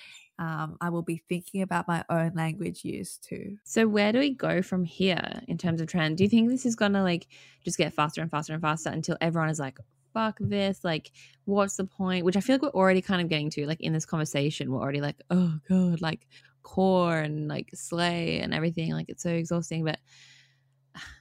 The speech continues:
Speaker 2: and I also feel like this is such, like, an internet problem to have, right? Like, we
Speaker 1: Yeah.
Speaker 2: work in media, we're active on social media, we're interested in media and culture. So, like, for us, it feels like so much more like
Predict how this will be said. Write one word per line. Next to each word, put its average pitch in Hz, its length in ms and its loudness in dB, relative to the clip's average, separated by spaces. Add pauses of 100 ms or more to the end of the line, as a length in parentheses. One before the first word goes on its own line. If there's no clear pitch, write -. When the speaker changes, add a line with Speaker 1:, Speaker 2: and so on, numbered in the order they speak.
(360)
Speaker 2:
and 202 120 6
I 202 60 6
also 208 240 6
feel 285 80 6
like 285 80 0
this 269 100 2
is 285 160 0
such, - 300 -2
like, 175 140 -2
an 170 240 0
internet 151 500 -4
problem 151 280 -4
to 151 80 -4
have, 151 300 -4
right? - 300 0
Like, 170 260 0
we 170 100 8
Speaker 1:
Yeah. 170 140 4
Speaker 2:
work 180 200 2
in 185 140 0
media, 165 480 0
we're 160 200 -4 (220)
active 160 280 -6
on 165 80 -2
social 156 300 -4
media, 147 580 -6 (340)
we're - 140 -6
interested 180 420 -2
in 160 180 -2
media 156 240 -4
and 151 80 -8
culture. - 440 -6 (120)
So, 170 160 0
like, 160 160 2
for - 140 -8
us, 156 220 0
it 165 100 -6
feels 160 160 2
like 160 160 -2
so 156 500 -4
much 156 220 -10
more 151 200 -6
like 147 200 -4